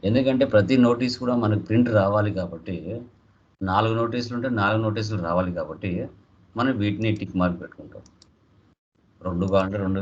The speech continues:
పెట్టుకుంటారు, ఒకటి కావాలంటే ఒకటి పెట్టుకుంటారు, నాలుగు కావాలంటే నాలుగైనా పెట్టుకోవచ్చు. అయినా కూడా వినలేదు అంటే ఇక్కడ always done in legal dunning procedure,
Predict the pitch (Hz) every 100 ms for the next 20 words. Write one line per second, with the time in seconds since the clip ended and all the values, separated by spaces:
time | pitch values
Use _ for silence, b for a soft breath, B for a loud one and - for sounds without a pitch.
0 | 101 98 101 101 107 143 - - - _
1 | _ _ _ _ _ _ _ _ - 101
2 | 95 95 95 98 87 90 95 95 92 101
3 | 139 - - 98 113 110 113 123 139 92
4 | 90 82 92 - - _ _ _ _ _
5 | 82 - - - - _ _ _ _ _
6 | _ _ _ 101 95 113 135 139 127 135
7 | 117 107 107 104 104 90 87 92 87 80
8 | 85 127 135 - - 85 92 101 110 107
9 | 90 87 101 90 98 107 110 98 85 82
10 | 82 82 80 76 73